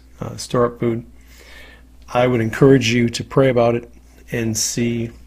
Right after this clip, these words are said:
what God is leading you to do. I think it's obvious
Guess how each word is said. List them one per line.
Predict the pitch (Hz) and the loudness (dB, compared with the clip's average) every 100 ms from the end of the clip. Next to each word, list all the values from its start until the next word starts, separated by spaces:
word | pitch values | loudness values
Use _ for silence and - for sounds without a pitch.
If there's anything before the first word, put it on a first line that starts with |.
| - | -14
what | - 107 120 - | -8 -2 -2 -2
God | 113 113 | -4 -4
is | 110 | -4
leading | 110 107 107 | -4 -4 -2
you | 123 | -2
to | 110 | -4
do. | 101 101 - - - - - - _ - - _ - | -6 -10 -16 -20 -20 -20 -20 -20 _ -20 -20 _ -4
I | |
think | 135 170 | 2 4
it's | 156 - | 4 4
obvious | 123 120 120 120 - | 2 4 2 2 -2